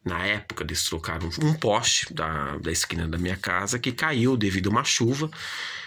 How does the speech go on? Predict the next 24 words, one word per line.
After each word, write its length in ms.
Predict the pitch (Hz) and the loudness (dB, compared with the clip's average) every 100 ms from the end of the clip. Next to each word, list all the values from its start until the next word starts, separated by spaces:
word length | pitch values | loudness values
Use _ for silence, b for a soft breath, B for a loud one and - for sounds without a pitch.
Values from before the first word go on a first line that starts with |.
| B | B
Colocaram 480 | 339 254 - 104 101 | 0 0 2 0 0
um, 380 | 98 92 117 107 | 0 -2 -2 0
um 80 | 95 | 2
outro, 1000 | 95 92 - 92 87 85 80 76 73 - - B B B B B - | 0 0 -2 0 0 0 -2 -4 -6 -10 -16 B B B B B -6
uma 80 | 87 | -4
outra 200 | 85 95 | -2 0
luminária. 600 | 98 131 123 107 135 165 - _ _ _ _ _ _ - - - | 0 0 0 0 0 -4 -10 _ _ _ _ _ _ -20 -8 -2
E 320 | 175 185 190 | 0 2 0
todas 400 | 196 311 285 95 | 0 2 2 0
aqui 200 | 85 123 | -2 0
eram 160 | 113 | 0
vapor 300 | 98 104 107 | 0 0 2
mercúrio. 560 | 113 - - 120 90 92 B B B B | 2 0 0 2 2 0 B B B B
E 140 | 151 | -2
elas, 440 | 160 180 165 - - - | 0 0 2 0 -2 -6
elas, 720 | 143 147 160 165 151 - - | -2 0 0 0 0 0 0
é, 180 | 143 135 | -2 -4
e 140 | 143 156 | -2 -2
essa 240 | 175 123 | 0 0
lâmpada 460 | 104 139 147 104 90 | 2 2 0 -2 -2
que 80 | |
eles 180 | 87 87 | -2 -2
trocaram 640 | - 85 - 127 117 101 - | -2 -2 0 0 0 -2 -4
ficou 420 | - - 180 165 | -8 -2 -2 -2